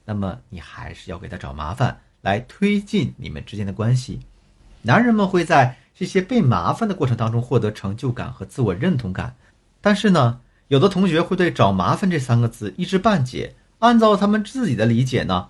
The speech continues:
胡乱操作一通，把这事儿搞得更糟糕了，然后再跑来问我，说，“老师，你这办法咋不行呢？”我给大家举两个反面的案例啊，我有一个这样学员，他就哭着来找我说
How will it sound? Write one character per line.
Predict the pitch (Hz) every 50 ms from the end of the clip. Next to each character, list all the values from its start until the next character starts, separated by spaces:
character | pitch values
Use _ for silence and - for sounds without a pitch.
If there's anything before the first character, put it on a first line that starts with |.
| _ _
胡 | _ _ - 117 139
乱 | 185 190 139
操 | 127 - 117 113
作 | 117 113
一 | 98
通， | 98 - - 110 110
把 | 113 - 78
这 | 82 95
事 | 95 - - 110
儿 | -
搞 | - - 65
得 | 64 76
更 | - - 190 190 143
糟 | 127 98 82
糕 | 80 - 80 78
了， | 87 80 67 - _ _ _ _ _
然 | - 80 80
后 | 101
再 | - - 90
跑 | - - 90
来 | 78 90
问 | 107 117 110 104
我， | 95 82 76 - - _ _ _
说 | _ 131
，“老 | 131 120 117
师， | 123 156
你 | 143
这 | 156 160
办 | - 202 185 156
法 | 160 170
咋 | - 92
不 | - 170 202
行 | 190 - - 113 107 131
呢？” | 190 233 226 - _ _ _ _ _ _ _ _ _ _ _ _ _ _ _ _ _ _ _ _ _ _ _ _ _ _ _ _ _
我 | - 175
给 | 202 196
大 | 196 190
家 | 190 196
举 | 190 190 185
两 | 190 156 - 87
个 | 113
反 | 131 127 92 69
面 | 73 110 123
的 | 123
案 | - 101 101 95
例 | 98 101 92 82 64 - _ _
啊， | _ 90 87 85 78 -
我 | - 113
有 | 123 120 104
一 | 104 107
个 | 110 120
这 | 120 127 131
样 | 120 110
学 | 104 - - 104
员， | 101 95 90 90
他 | 98 101
就 | 95 92
哭 | 92 - - 104
着 | 101
来 | 92 95
找 | 95 - 82 80
我 | 92 90 80
说 | 80 - 113 113 120 120 123